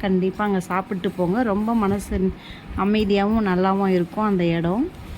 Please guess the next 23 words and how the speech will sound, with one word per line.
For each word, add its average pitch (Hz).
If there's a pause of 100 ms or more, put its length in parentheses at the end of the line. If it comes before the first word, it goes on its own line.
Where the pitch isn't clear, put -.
(280)
இந்த 262
வீடியோ 262
எந்த 233
அளவுக்கு 226
உங்களுக்கு 214
பிடிச்சிருக்கு 190
அப்படின்றத, 190
உங்களோட 202
கருத்துக்களை 208
நீங்க 226
வந்து 190
தெரிவிக்கலாம் 196
நம்மளோட 190
கமெண்ட் 196
பாக்ஸ்ல. 185 (880)
அஹ், 208
நம்ம 220
அம்மாவோட 214
ஆத்மா 208
வந்து 196
சாந்தி 196
அடையணும், 185
அவங்க 185